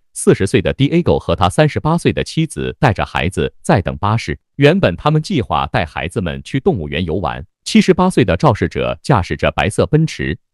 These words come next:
S U V，在距离巴士站仅几步之遥的地方撞到了受害者一家人。有目击者称，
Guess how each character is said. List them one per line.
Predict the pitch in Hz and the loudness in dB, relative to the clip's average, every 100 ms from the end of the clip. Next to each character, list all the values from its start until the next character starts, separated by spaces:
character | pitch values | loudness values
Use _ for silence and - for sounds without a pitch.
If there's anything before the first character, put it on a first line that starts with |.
| _ _ | _ _
S | 147 175 185 | 0 2 4
U | 190 | 4
V， | 180 180 | 4 2
在 | 139 | 2
距 | 110 135 | 4 2
离 | 78 85 | 0 -2
巴 | 165 170 | -2 0
士 | 123 | 0
站 | - 78 | 0 -2
仅 | 76 117 | 0 -2
几 | 165 78 | 0 -2
步 | - 104 | -2 0
之 | 170 | 0
遥 | 95 73 | 0 -2
的 | 95 | -2
地 | 92 | -2
方 | 73 69 67 - | 0 -2 -2 -4
撞 | - 117 | 0 2
到 | 87 76 | 2 0
了 | 69 | 0
受 | - 156 | 2 2
害 | 113 85 | 2 -2
者 | - 62 | -2 -6
一 | 87 | -4
家 | 113 131 | -2 -2
人。 | 82 60 - _ | -2 -8 -12 _
有 | 151 156 | 6 8
目 | 190 156 | 8 6
击 | 180 | 2
者 | 95 | 2
称， | 65 - 104 | -2 0 -2